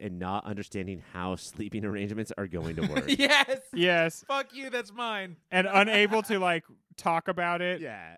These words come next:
Speaker 1: and just, like
Speaker 3: And everyone's in their underwear for some reason. There was never, like, a choice that everyone stripped down to, like, their boxer shorts and undershirts, but we're just all dressed like that suddenly.
Speaker 1: And this scene is so amazing because one guy,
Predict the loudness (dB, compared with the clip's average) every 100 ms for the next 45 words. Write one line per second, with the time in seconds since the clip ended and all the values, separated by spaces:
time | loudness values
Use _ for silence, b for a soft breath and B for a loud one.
0 | _ -12 -10 -4 0 4 6 6 4 4
1 | 2 2 2 4 2 2 0 -2 -2 0
2 | 0 0 0 0 2 2 0 -2 -4 0
3 | 0 0 -4 -12 -4 -2 2 2 2 0
4 | 0 -4 0 0 0 0 -2 -2 -4 0
5 | 0 0 -4 -4 -2 -4 -6 -18 _ -6
6 | -6 -6 -4 0 0 0 0 -2 0 2
7 | 4 6 4 4 4 4 2 -6 -6 -6
8 | -4 -2 0 -2 -2 -6 -6 -8 -8 -10
9 | -12 -8 -8 -8 -8 -6 -4 -4 -2 -6
10 | -6 -10 -8 -4 -4 -6 -4 0 0 0
11 | -2 -4 -6 -8 -10